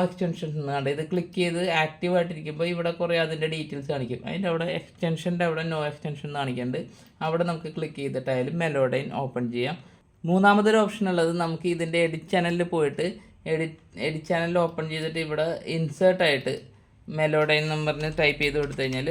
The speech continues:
മെലോഡൈൻ ആഡ് ചെയ്യാൻ പറ്റും. ഇത് എപ്പോഴും ഫസ്റ്റ് ആയിട്ടാണ് ആഡ് ചെയ്യേണ്ടത്. ഒരിക്കലും ബാക്കിയുള്ള എഫക്ട്സ് കൊടുത്തു കഴിഞ്ഞിട്ടല്ല ആഡ് ചെയ്യുന്നത്. മെലോഡൈൻ ഫസ്റ്റ് ആണ് എപ്പോഴും ആഡ് ചെയ്യുന്നത്. അപ്പോൾ നമുക്ക്, ഏഹ്, മെലോഡൈൻ എങ്ങനെ ചെയ്യാൻ നോക്കാം. നമുക്കിപ്പോൾ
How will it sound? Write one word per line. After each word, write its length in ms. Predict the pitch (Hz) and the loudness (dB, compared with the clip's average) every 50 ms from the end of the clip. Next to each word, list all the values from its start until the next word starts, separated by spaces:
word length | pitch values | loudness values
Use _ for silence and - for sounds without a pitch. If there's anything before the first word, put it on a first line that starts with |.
| 180 208 | 0 2
മെലോഡൈൻ 480 | 180 165 156 151 143 143 143 147 151 | 2 2 2 2 2 2 0 0 2
ആഡ് 200 | 147 143 135 135 | 2 2 2 2
ചെയ്യാൻ 160 | 135 135 131 127 | 2 0 0 0
പറ്റും. 240 | 127 123 135 160 196 - - - 143 | -4 -6 -6 -10 -12 -12 -12 -10 -4
ഇത് 180 | 156 160 175 190 208 196 - - 156 170 165 135 | 0 2 2 4 2 2 0 0 0 2 2 2
എപ്പോഴും 400 | 131 165 165 - 175 170 180 190 | 2 0 0 0 -2 0 0 -2
ഫസ്റ്റ് 580 | 190 - 185 170 170 - - - - - - 190 | -2 0 0 0 0 -2 -8 -20 -10 -2 2 4
ആയിട്ടാണ് 380 | 185 180 175 175 170 170 175 175 175 165 | 4 4 4 4 2 2 2 0 2 2
ആഡ് 200 | 160 156 151 156 | 4 4 4 4
ചെയ്യേണ്ടത്. 480 | 160 160 156 156 151 147 143 139 151 180 - - - - - _ - | 2 2 2 0 0 -2 -2 -2 -2 -2 -4 -6 -12 -20 -20 _ -8
ഒരിക്കലും 460 | 147 147 151 147 151 156 151 160 160 170 175 175 160 | -4 -4 -4 -4 -4 -4 -4 -2 -2 -4 -6 -6 -2
ബാക്കിയുള്ള 420 | 156 156 151 147 147 - 165 160 160 | 2 4 4 4 4 0 -2 -2 -2
എഫക്ട്സ് 380 | 156 156 170 156 151 - - 165 | -2 -2 -4 -6 -8 -8 -8 -4
കൊടുത്തു 360 | 156 165 165 160 151 151 160 | 0 0 0 0 0 -2 -2
കഴിഞ്ഞിട്ടല്ല 560 | 156 165 165 160 147 151 151 156 165 156 156 | 2 2 2 2 2 -2 -2 -2 0 2 4
ആഡ് 180 | 151 143 139 135 | 4 4 4 2
ചെയ്യുന്നത്. 320 | 139 135 135 135 135 151 156 | 0 0 -2 -4 -4 -4 -4
മെലോഡൈൻ 440 | 160 156 143 135 131 131 135 139 151 156 | -4 -2 0 0 0 0 0 -2 -4 -4
ഫസ്റ്റ് 440 | - 170 156 147 - - - - 165 | -6 -6 -6 -6 -8 -8 -4 -2 -2
ആണ് 100 | 156 143 | -2 -2
എപ്പോഴും 240 | 135 139 143 135 127 | -2 -2 0 2 2
ആഡ് 140 | 123 113 110 | 2 2 2
ചെയ്യുന്നത്. 320 | 110 104 101 101 98 - - - - - - - - - - - - - - _ - | 0 -2 -2 -4 -6 -8 -12 -14 -18 -20 -20 -20 -18 -18 -16 -16 -18 -20 -20 _ -6
അപ്പോൾ 200 | - 156 175 196 | -4 -2 0 2
നമുക്ക്, 340 | 220 214 208 202 190 190 202 202 190 180 - 180 | 2 2 2 2 2 2 2 2 2 2 2 4
ഏഹ്, 560 | 175 165 160 156 151 147 147 147 143 139 - - - - | 4 4 2 2 2 2 2 2 0 0 -2 -4 -6 -2
മെലോഡൈൻ 420 | - 170 170 165 165 165 170 170 170 165 | 0 2 4 4 4 4 4 2 2 0
എങ്ങനെ 200 | 165 160 160 - | -2 -2 -2 -2
ചെയ്യാൻ 300 | - 170 160 151 151 151 | -2 -2 -2 -2 -2 -2
നോക്കാം. 360 | 151 143 139 139 160 160 175 | -2 -4 -2 -2 -2 0 0
നമുക്കിപ്പോൾ 460 | 175 165 160 165 170 170 170 165 175 | 0 -2 -2 -2 -4 -4 -2 -2 -2